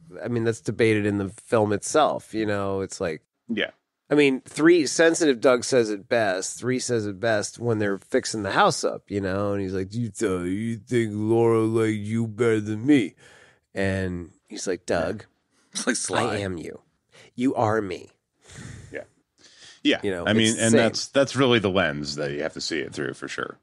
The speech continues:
Speaker 2: But
Speaker 1: Yeah, no
Speaker 2: if,
Speaker 1: doubt.
Speaker 3: Yeah.
Speaker 1: No doubt.
Speaker 2: if it wasn't sold quite so well, uh, especially in that particular part, it might
Speaker 1: Mm-hmm.
Speaker 2: seem a little more creepy.
Speaker 1: Well, that's the, that's the problem with Keaton, is that he's so good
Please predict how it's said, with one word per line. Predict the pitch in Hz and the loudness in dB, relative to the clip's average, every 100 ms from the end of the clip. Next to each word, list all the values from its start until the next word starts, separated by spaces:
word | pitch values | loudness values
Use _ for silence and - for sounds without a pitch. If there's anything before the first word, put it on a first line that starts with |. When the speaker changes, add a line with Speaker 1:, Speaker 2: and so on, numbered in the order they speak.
| _ | _
Speaker 2:
But | 73 - _ _ - | -8 -8 _ _ -4
Speaker 1:
Yeah, | 160 101 65 | 2 2 0
no | 90 | -6
Speaker 2:
if, | 95 | -2
Speaker 1:
doubt. | 80 64 | -2 -4
Speaker 3:
Yeah. | - - - - | -8 -10 -18 -10
Speaker 1:
No | 87 | -8
doubt. | 80 | -4
Speaker 2:
if | 104 120 | -4 -2
it | 101 | 0
wasn't | 110 120 104 92 - | 2 2 2 -4 -4
sold | - - 110 101 90 87 - | -4 0 2 2 2 -2 -6
quite | - 82 - | -4 -4 -4
so | 87 78 | -4 -2
well, | 78 76 71 67 - - | 0 0 -2 -6 -12 -6
uh, | 85 76 69 | -2 0 -2
especially | - 98 - 82 71 71 | -2 -4 -2 -4 -4 -4
in | 82 71 | -4 -4
that | 67 - | -6 -8
particular | - - - 139 85 | -8 -10 -8 -8 -8
part, | - 67 62 - _ _ | -6 -6 -8 -18 _ _
it | - | -8
might | 120 110 | -4 -4
Speaker 1:
Mm-hmm. | 107 | -4
Speaker 2:
seem | 98 78 71 | -6 -6 -6
a | 71 | -6
little | 69 | -6
more | 67 64 | -8 -10
creepy. | - 65 - - - _ _ | -10 -16 -16 -20 -20 _ _
Speaker 1:
Well, | 131 139 | 0 2
that's | 151 147 | 2 2
the, | 147 | -2
that's | 110 139 - | 0 -2 0
the | 139 | -2
problem | 135 127 131 123 | 2 2 2 2
with | 107 98 | -2 -6
Keaton, | - 160 85 87 - | -2 -2 -2 -10 -8
is | 107 | -6
that | 113 | -4
he's | 107 - | -4 -6
so | - - 139 151 | -6 2 4 4
good | 120 143 98 80 71 | 4 4 4 -2 -10